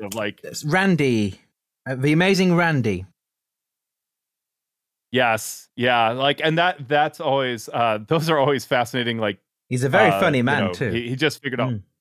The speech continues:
Speaker 1: Yes, yeah. So, and that's, that's always, um, and I think that's valuable <laughs> work, right?
Speaker 2: Mm.
Speaker 1: Like, uh, a lot of times, you know, there's predatory things that go along with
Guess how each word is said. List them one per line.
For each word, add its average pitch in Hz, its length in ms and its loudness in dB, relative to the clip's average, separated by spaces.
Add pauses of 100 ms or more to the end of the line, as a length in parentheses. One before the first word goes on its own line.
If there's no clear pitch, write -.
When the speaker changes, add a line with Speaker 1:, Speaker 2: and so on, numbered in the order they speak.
(360)
Speaker 1:
Yes, 127 440 -4 (120)
yeah. 113 260 -6 (280)
So, 151 120 0
and 160 160 -2
that's, 214 300 -2
that's 147 320 -4
always, 127 640 -6
um, 101 360 -8
and 123 100 -4
I 143 60 0
think 139 180 -10
that's 123 160 -2
valuable 113 480 -2
<laughs> 131 140 -2
work, - 260 -6
right? 127 140 -2
Speaker 2:
Mm. 143 320 0 (140)
Speaker 1:
Like, 131 260 -4 (480)
uh, 113 360 0 (140)
a 143 60 -10
lot 139 160 0
of 131 80 -8
times, 113 480 -4 (100)
you 110 100 -8
know, 87 160 -12 (960)
there's 120 320 -4
predatory 107 960 -6 (460)
things 113 220 -6
that 101 80 -4
go 104 160 -2
along 107 360 0
with 95 200 -6